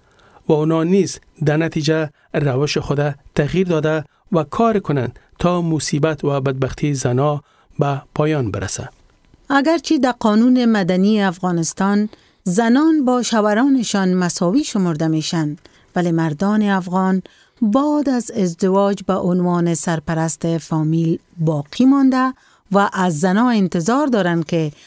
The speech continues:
Speaker 2: از اونا اطاعت و فرمانبرداری کنن.
Speaker 1: دوستان مهربان، با توجه به وضعیت وخیم بسیاری از زنای افغان،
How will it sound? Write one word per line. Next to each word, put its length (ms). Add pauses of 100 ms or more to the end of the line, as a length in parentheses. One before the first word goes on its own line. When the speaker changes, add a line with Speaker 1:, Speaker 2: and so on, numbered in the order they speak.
(140)
Speaker 2:
از 240
اونا 340
اطاعت 520
و 300
فرمانبرداری 1120
کنن. 440 (680)
Speaker 1:
دوستان 580 (140)
مهربان، 540 (560)
با 240
توجه 560
به 60
وضعیت 500
وخیم 480
بسیاری 400
از 100
زنای 340
افغان، 460